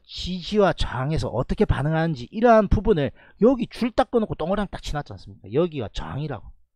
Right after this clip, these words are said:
올라가니까 튕겨 내려오지 않습니까? 그죠? 여기 동그라미 딱 치놨잖아요. 저항이라는 거 너무나 당연한 이야기 하고 있습니까? 이것을 집중해서 자꾸 공부하시다 보면, 여기에 집중을 계속 하시다 보면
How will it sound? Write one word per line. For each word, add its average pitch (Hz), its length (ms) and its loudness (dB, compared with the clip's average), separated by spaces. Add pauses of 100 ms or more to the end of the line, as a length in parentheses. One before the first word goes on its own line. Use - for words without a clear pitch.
(220)
올라가니까 254 480 -2
튕겨 214 240 -2
내려오지 196 300 -4
않습니까? 110 760 -14
그죠? - 240 -14 (160)
여기 240 180 -2
동그라미 196 340 0
딱 - 120 -8
치놨잖아요. 190 440 -4 (480)
저항이라는 165 520 4
거 110 100 -2
너무나 151 640 4 (340)
당연한 202 400 4
이야기 165 160 4
하고 156 140 2
있습니까? 151 460 -2 (500)
이것을 214 540 4
집중해서 196 540 0
자꾸 - 400 0
공부하시다 175 640 4
보면, 143 640 0 (340)
여기에 180 480 4
집중을 - 400 -2
계속 - 320 -2
하시다 185 260 2
보면 156 220 -2